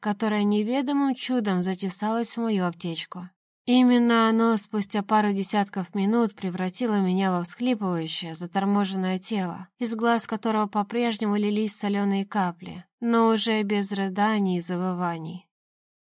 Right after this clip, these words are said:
"Помнишь того козла, который тебя чуть не изнасиловал в бане после памятного похода в клуб?" Наконец-то, запинаясь и путаясь, всё-таки облекла я свои мысли в слова.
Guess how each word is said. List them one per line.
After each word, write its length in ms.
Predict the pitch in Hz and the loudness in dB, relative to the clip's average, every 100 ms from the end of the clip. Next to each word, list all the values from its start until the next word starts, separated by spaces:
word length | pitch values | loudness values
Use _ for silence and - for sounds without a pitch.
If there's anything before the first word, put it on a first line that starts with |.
| - | 4
"Помнишь 500 | 262 285 240 208 - | 6 8 6 4 2
того 320 | 208 202 202 | 0 2 2
козла, 480 | 196 185 214 214 202 | 2 0 2 2 2
который 400 | 180 175 190 185 | -2 -2 -2 -2
тебя 320 | 196 185 185 | -4 -4 -4
чуть 260 | 180 185 190 | -4 -6 -2
не 120 | 180 | -2
изнасиловал 680 | 180 180 - 185 175 170 165 | 0 -4 -2 -2 -2 -2 -4
в 60 | |
бане 400 | 180 208 202 175 | 0 2 2 0
после 340 | 165 175 170 175 | -2 -6 -6 -6
памятного 540 | 180 180 185 196 190 | -4 -4 -4 -4 -4
похода 420 | 190 180 180 165 | -4 -6 -6 -6
в 80 | 165 | -10
клуб?" 300 | - 160 139 _ _ _ _ | -10 -10 -10 _ _ _ _
Наконец-то, 640 | 226 226 226 233 262 - 214 | -4 -2 2 2 2 0 -4
запинаясь 640 | 208 202 214 233 220 202 | -4 -4 -2 0 -2 -4
и 40 | |
путаясь, 540 | 208 277 262 185 160 156 | -4 -2 0 -2 -4 -4
всё-таки 480 | - 247 240 247 240 | -4 -4 -4 -4 -4
облекла 500 | 220 208 202 196 208 | -2 -6 -4 -2 0
я 140 | 208 | 0
свои 280 | - 202 196 | -2 -2 -2
мысли 360 | 175 170 - 175 | -2 -4 -6 -6
в 40 | |
слова. 480 | - 175 165 160 | -6 -8 -10 -14